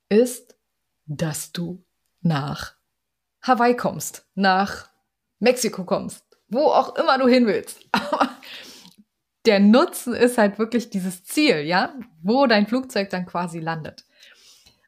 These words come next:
Und das fand ich so eine coole Möglichkeit, einfach nochmal dir einen anderen, einen anderen Blickwinkel einfach nochmal zu zeigen, wie du noch darauf gucken kannst,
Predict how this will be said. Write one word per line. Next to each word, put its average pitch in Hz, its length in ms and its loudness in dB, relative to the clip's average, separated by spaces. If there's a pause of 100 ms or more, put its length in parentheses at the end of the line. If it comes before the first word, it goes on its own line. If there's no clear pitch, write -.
(100)
Und 196 160 4
das 247 160 4
fand 233 180 4
ich 233 200 0
so 247 280 2
eine 311 180 0
coole 254 720 0
Möglichkeit, 208 840 0
einfach 202 320 -4
nochmal 185 500 -2 (420)
dir 262 180 6
einen 240 340 2
anderen, 220 720 2 (1000)
einen 180 100 -4
anderen 196 500 0
Blickwinkel 185 580 -4
einfach - 360 -10
nochmal 170 280 -6
zu - 160 -14
zeigen, 180 480 -4 (340)
wie 247 140 2
du 262 120 4
noch 220 220 4
darauf 190 320 0
gucken 247 260 -2
kannst, 226 420 -6